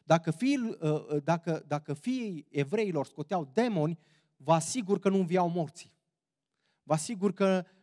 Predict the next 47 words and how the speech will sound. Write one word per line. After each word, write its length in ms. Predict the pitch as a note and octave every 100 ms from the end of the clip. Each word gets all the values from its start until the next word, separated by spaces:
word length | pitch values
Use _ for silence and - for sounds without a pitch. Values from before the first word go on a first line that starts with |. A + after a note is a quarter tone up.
| _
nu 160 | F3+
făceau 420 | G3+ G#3 F#3 G#3 F#3+
vindecările 580 | D#3+ D#3+ D#3 G3+ F#3+
pe 120 | E3+ E3
care 260 | E3 D3+
Hristos 340 | D3+ D3 F#3 E3
le 60 |
făceau, 240 | D#3 D#3 D#3+
pentru 180 | D#3 C#3+
că 60 |
erau 220 | F#3 F3+
unici. 220 | F#3 E3 -
Așa 260 | C3 G#3
ceva 500 | G3 F3+ D3 F#3+ F#3+ - _
n-am 400 | - C#3 D#3+ G#3+
văzut 260 | F3+ F3+ F#3+
în 80 | F3+
tot 160 | F3+
Israelul, 380 | F3 D#3+ F3 D#3+
ziceau 400 | C3+ C#3 D#3+ C3+ _ _ _
toți 180 | - C3
din 100 | C3+
vremea 240 | C3 B2
aceea. 240 | A#2+ A#2 - _ _
Dar 140 | G#3+
exorcizări 640 | A#3 E3 F#3+ F#3+ F#3 F#4+
existau. 460 | G4 F4 E4+ - - _ _ _ _ _
Exorcizări 540 | E3 E3 F3+ F#3 G3
existau. 440 | F3 D3 C#3+ - - _ _ _ _
Bun. 240 | - G#3+ - - _ _ _ _ _ _ _
Uh, 340 | - D3+ D3 D3+ - _
mă 180 | E3
întorc 440 | G#3 G3+ C#4+ D#4 -
la, 300 | B3 G#3 -
la, 320 | F3+ F#3 F3
la 100 | F3
versetul 420 | E3 F3 C#4 - A#3+
cincisprezece 560 | - C4 A3+ - F3
și 80 | G3+
aș 120 | F#3
vrea 140 | F#3 A3+
să 140 | -
punctez, 320 | F#3 F#3+ G3
că 100 | F#3
mi-am 200 | E3 E3
adus 200 | E3+ F3
aminte. 460 | E3 C#3 B2+ G3